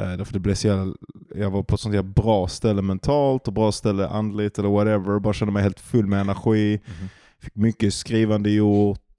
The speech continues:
Speaker 1: Eh, kände mig nära med min tjej, nära med min hund. Allting det som jag tycker är liksom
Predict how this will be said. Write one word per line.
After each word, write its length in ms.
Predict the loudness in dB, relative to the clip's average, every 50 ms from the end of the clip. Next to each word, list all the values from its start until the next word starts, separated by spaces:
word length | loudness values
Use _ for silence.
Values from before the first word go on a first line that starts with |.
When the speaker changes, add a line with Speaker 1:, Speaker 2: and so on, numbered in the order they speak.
| -18 -16 -12
Speaker 1:
Eh, 340 | -12 -10 -10 -10 -8 -8 -6
kände 240 | -2 -2 0 0 2
mig 120 | 2 2
nära 400 | 2 2 0 0 0 0 -2 -2
med 140 | -2 -2 -2
min 120 | -2 -4
tjej, 440 | -4 -2 0 0 2 2 2 0 0
nära 240 | 0 0 0 0 0
med 100 | 0 0
min 140 | 0 0 2
hund. 560 | 2 2 2 2 2 0 0 -2 -2 -2 -2
Allting 320 | -2 -2 -2 -4 -4 -2
det 120 | -2 -2 -2
som 160 | -2 -2 -2
jag 300 | -2 0 -2 -2 -4 -6
tycker 260 | -10 -14 -10 -6 -6
är 240 | -4 -2 -2 -4 -4
liksom 420 | -6 -10 -10 -10 -10 -10 -10 -14